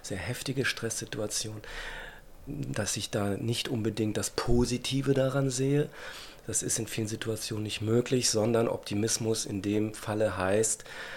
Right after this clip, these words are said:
dass ich das Beste aus dieser schwierigen Situation mache und mich frage, was ist das Beste aus dieser Situation?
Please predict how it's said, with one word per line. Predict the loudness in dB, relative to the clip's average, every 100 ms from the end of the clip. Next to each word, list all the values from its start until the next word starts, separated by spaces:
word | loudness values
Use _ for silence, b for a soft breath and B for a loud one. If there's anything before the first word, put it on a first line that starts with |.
| B -4
dass | 0 0 0
ich | -2 -2
das | 0 2 0
Beste | 4 6 8 6 4
aus | 2 0
dieser | 0 0 0 0
schwierigen | 0 0 2 2 2
Situation | 0 0 0 0 -2 -2 -2 -2
mache | -4 -4 -4
und | -6 -6
mich | -6
frage, | -6 -4 -4 -2
was | 0 0 0
ist | -2 -2
das | -2 -4
Beste | -6 -8 -8
aus | -14 -12
dieser | -12 -14
Situation? | -14 -12 -12 -6 -6 -4 -8